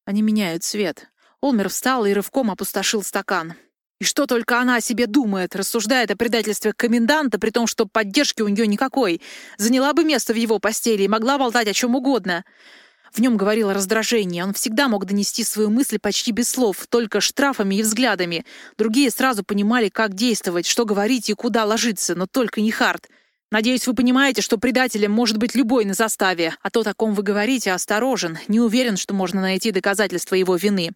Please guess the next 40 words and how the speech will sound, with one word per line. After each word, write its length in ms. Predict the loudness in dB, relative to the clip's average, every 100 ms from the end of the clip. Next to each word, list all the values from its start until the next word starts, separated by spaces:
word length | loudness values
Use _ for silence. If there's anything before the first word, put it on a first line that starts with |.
| _ _ _ 0
«Не 160 | 2 2
любой, 420 | 2 2 0 0
я 140 | 0
над 160 | 2 0
этим 220 | 0 -2
поразмыслила», 720 | 0 -2 2 0 0 0 0 -2
с 80 | -4
упорством 520 | -4 -4 -4 -6 -2
барана 360 | 0 0 -2
продолжала 520 | -2 -2 -2 0 -2 -2
гнуть 260 | -2 -2
свое 360 | -4 -2 0 0
она. 360 | 0 -2 -4 _ _ _ _
«Бандиты 520 | 0 0 2 2 2
должны 340 | 0 0 0
были 160 | 2 0
как-то 320 | 0 -2 -2
поддерживать 680 | -2 -4 0 0 2 -2 -2
связь. 480 | -2 0 0 -2 -10 _ _ _ _ _ -6
На 60 | -2
заставе 400 | 0 0 0 0
ключи 320 | 0 2 0
от 140 | 0
почтовой 400 | -2 0 0 -2
башни 360 | 0 -2 0 -2
обычно 440 | -2 -2 -2 -2
у 100 | 0
меня, 380 | 2 2 2 2
в 80 | 0
некоторые 340 | -4 -2 -4
дни 180 | 0 0
у 80 | 0
коменданта, 640 | 2 2 4 2 0 -2
и 80 | 0
только 300 | 0 0 -2
дважды 440 | 0 0 0 -2
я 180 | -2 0
их 60 | 0
давала 300 | 0 0 0
Мелкоту». 580 | -2 0 -2 -2 -6